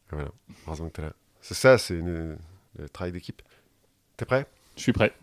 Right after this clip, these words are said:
Speaker 1: Allez. Bonjour, vous écoutez bien La Confiture, un podcast du label Podcut.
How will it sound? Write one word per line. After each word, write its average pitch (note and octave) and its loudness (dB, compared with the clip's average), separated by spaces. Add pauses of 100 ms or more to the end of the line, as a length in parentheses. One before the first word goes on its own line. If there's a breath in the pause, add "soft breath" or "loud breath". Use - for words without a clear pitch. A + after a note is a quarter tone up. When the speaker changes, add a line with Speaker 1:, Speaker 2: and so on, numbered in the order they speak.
Speaker 1:
Allez. F2 -8 (680)
Bonjour, A#3+ 10
vous F3+ 2
écoutez F#3 6
bien D#3 10
La E3 10
Confiture, G3 0
un C3+ 2
podcast A#2 -4
du G#2 -6
label F#2 -4
Podcut. - 4